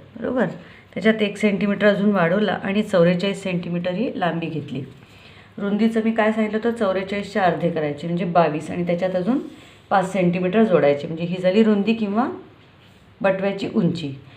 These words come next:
अशी मी ही दोन कापडं कापलेली आहेत, जे एक भाग आतला आणि एक भाग बाहेरचा. नंतर काय करायच्या, दोन पट्ट्या एवढ्याच लांबीच्या आणि सात सेंटीमीटर रुंदीच्या घेतल्यात. ह्या काय करणार आहे मी, हा जेव्हा क-, हे जेव्हा कापड वापरेन या रंगाचं,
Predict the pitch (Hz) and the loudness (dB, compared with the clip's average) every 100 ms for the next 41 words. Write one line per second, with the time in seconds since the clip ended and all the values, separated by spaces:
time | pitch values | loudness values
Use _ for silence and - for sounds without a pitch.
0 | - - 175 - 247 254 254 202 208 214 | -14 -6 -4 2 4 4 2 2 2 2
1 | 190 160 196 170 - 143 123 127 127 - | 2 -2 -2 -2 0 0 0 -2 -6 -14
2 | - - - - 175 175 175 - - 170 | -20 -20 -14 -6 -4 0 -2 -2 -10 -4
3 | 175 175 160 165 208 202 165 170 175 160 | 0 2 2 2 0 2 0 0 0 0
4 | 147 139 - 147 - - - - - - | -2 -4 -6 -10 -12 -20 -20 -20 -20 -8
5 | 196 190 233 240 240 240 214 220 220 196 | -4 0 2 2 2 2 0 0 0 2
6 | 220 226 208 - 208 202 - 226 190 190 | 2 2 0 -2 0 0 0 0 4 6
7 | 247 226 190 175 190 175 180 196 - 185 | 6 6 4 4 2 2 0 0 -4 -2
8 | 220 220 208 185 - 214 214 226 208 214 | 0 0 0 0 0 0 4 4 4 2
9 | 202 175 170 170 151 135 - 147 180 185 | 2 2 2 0 -2 -2 -4 -6 -2 -2
10 | 196 214 226 208 190 175 170 226 240 - | 2 2 2 2 2 0 2 0 -2 -10
11 | - - - - - - 185 220 220 220 | -20 -20 -20 -20 -20 -6 0 2 4 4
12 | 240 - - 170 220 226 233 226 190 208 | 4 -2 -8 0 2 4 4 4 2 2
13 | 185 175 170 151 - - 175 175 160 151 | 2 2 2 -2 -4 4 6 6 2 -2
14 | - | -4